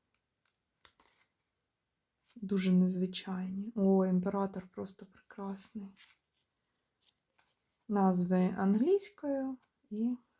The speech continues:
російською. Я більше люблю, коли просто англійською чомусь. Ну, я вчилася просто, а, якось запам'ятовувала, ну, англійською в оригіналі, так, назви. Якось я так звикла,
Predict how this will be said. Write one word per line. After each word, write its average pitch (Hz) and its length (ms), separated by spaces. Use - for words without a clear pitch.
російською. 220 800
Я 247 80
більше 196 340
люблю, 196 260
коли 196 240
просто 190 380
англійською 202 640
чомусь. 190 440
Ну, 240 160
я 196 160
вчилася 190 640
просто, 180 680
а, 185 420
якось 180 280
запам'ятовувала, 180 1300
ну, 247 120
англійською 190 680
в 180 40
оригіналі, 196 580
так, 220 300
назви. 175 460
Якось 185 360
я 180 60
так 170 220
звикла, 175 600